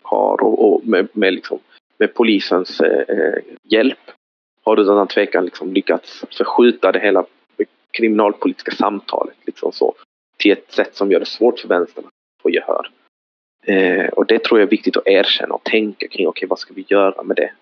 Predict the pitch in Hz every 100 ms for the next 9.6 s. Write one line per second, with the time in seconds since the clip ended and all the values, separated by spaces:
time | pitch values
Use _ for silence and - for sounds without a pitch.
0 | - 120 107 110 107 95 95 - 87 -
1 | 87 92 92 92 - 95 - - - -
2 | 85 - - _ - - 127 98 - 64
3 | - - - - - _ - - _ -
4 | - - _ _ _ - 104 - 107 127
5 | 127 123 113 90 104 98 - 101 92 -
6 | - 107 120 123 120 104 101 107 98 90
7 | 98 - - _ _ - 107 107 - -
8 | - - 117 98 - 107 92 87 85 _
9 | _ - - - -